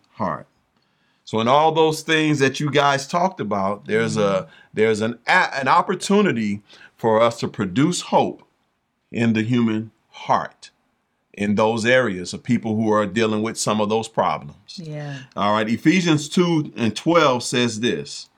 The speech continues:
Speaker 1: "Remember that at a ti-, at that time you were separated from Christ, excluded from citizenship in Israel,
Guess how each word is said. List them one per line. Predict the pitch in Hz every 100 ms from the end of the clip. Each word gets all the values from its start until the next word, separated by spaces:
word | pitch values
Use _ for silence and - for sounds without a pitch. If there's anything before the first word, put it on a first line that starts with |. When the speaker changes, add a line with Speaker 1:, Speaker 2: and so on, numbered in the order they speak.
| _ _ - -
Speaker 1:
"Remember | 123 131 175 240 214
that | 151 127 123
at | 117
a | 110
ti-, | - -
at | 175 117 120
that | 151 196 214
time | - 165 110 104 104
you | 147
were | 139 120
separated | - - 160 175 160 156 160
from | 160 170
Christ, | - 90 65 73 - - _ _ _ _ - _ -
excluded | 110 - - 143 160 190 185 185
from | 156
citizenship | 156 - 147 135 127 120 139
in | 131
Israel, | 120 104 87 85 80 82